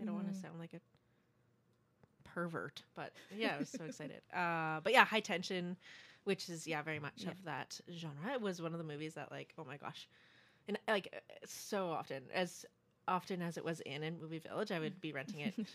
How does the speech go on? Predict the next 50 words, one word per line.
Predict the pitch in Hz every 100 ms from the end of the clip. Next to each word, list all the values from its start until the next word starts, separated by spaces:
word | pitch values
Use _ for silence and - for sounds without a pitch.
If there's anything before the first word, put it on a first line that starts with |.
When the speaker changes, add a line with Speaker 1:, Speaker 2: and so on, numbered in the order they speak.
| 202 240
Speaker 2:
<laughs> | - _ -
Speaker 1:
there, | 165 143 139 165 -
except | 170 - 147 -
for | 165
there | 160 156
was | 156
this | 151 -
one, | 160
I |
still | 160 - 147
remember | 151 156 -
her. | - - _ _ _ _ -
One | 170
woman | 165 160 151 185
who |
would | 170
always | 170 247
I | 269
D. | 240 311 277 -
Who | 247 285
I | 294
Ds | 240 226 226 - - - - _ _ _ _ _ _ _ -
children, | 247 247 220 180 175 -
not | 175 -
children, | - 165 -
we | 165
were, | 185
like, | 147
sixteen, | - - - 220 180 175
trying | 190 190
to |
rent | 190 196 -
Speaker 2:
Sixteen-year-olds. | - 208 - -
Speaker 1:
important | 233 - 226 - 254 - -
films. | 262 277 214 214 247 - -
I |
still | 196 - 175
remember | 175 175 175
her | 170
face, | - 247
and | -
I | 156
still | - - 202
hold | 196 185
a |
grudge | 131 143
against | - - 302
her. | 320
Speaker 2:
<laughs> | - 285 285 - 202
Speaker 1:
Um, | 202 180 165